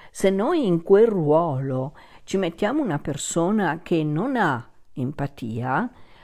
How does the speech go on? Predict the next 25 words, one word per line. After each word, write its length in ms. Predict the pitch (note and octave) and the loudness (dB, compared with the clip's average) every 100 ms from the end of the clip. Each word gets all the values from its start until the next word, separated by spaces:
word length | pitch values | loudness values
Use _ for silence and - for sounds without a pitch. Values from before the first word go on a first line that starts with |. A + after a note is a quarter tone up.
| - | -18
farà 380 | - G3+ F#3+ D#3+ | -2 2 2 0
molta, 960 | C3 C#3+ B3+ B3+ D3 - - C#3+ C#3+ C#3 | -2 0 2 4 0 -4 -4 -4 -4 -8
molta 600 | D3+ A3+ C4+ D#3 - B2+ | -2 2 4 2 -2 -6
più 200 | - F3+ | -2 -4
fatica 840 | - G3+ - A2+ A#2 - D#3 A3 - - - - - | -2 -6 -6 -8 -10 -2 -2 -2 -8 -20 -20 -10 4
a 360 | G3+ D#3+ A#2+ - | 6 6 2 -4
comprendere 840 | - G3+ F#3 A3 A#3+ A3+ D#3+ C3+ | -2 0 0 2 4 4 2 0
bene 580 | D3 G3+ F#3+ C#3+ D3+ C3 | 2 4 4 0 -4 -6
quali 280 | F#3 E3+ D3 | -4 -4 -4
sono 500 | - F#3+ D#3+ C3 B2+ | -2 0 0 -2 -4
le 120 | C#3+ | -4
esigenze 600 | C#3+ D3+ C#3+ E3+ E3+ D3 | -4 -6 -4 -2 -2 -4
della 260 | C3+ B2+ D3 | -4 -6 -6
clientela 800 | - F#3 C#4 - A#2+ A#2 C3 - - - - | -2 -2 -2 -6 -6 -4 -6 -8 -16 -20 -12
e 160 | - G3+ | 0 2
a 220 | D#3+ C3 - | 2 0 -2
riportarle 1000 | G#3 A3 G3 F3+ - G#2 A2+ C3+ C#3+ - | 0 0 -2 -4 -4 -4 -4 -2 -2 -2
in 180 | D3 C#3+ | -4 -4
azienda, 640 | C#3 - A#2+ A2 B2 G#2 - - - - | -6 -6 -4 -4 -6 -8 -10 -16 -20 -6
mettendo 640 | G#3 - D#4 B3+ D#3+ C#3 - | -4 -2 0 0 2 0 2
tutti 460 | G#4+ - - E3 | 0 0 -2 -2
gli 140 | D3 E3+ | 2 4
altri 500 | E3+ C#3+ B2 - B2+ | 4 4 0 -6 -6
collaboratori 1300 | - C3 D3+ G#3+ B3+ B3+ C3 A#2 A#2+ C#3 F#3 D#3+ | -4 -2 0 2 0 -2 -4 -2 -2 -4 -4 -4
in 320 | C#3+ C3 E3+ | -4 -2 -2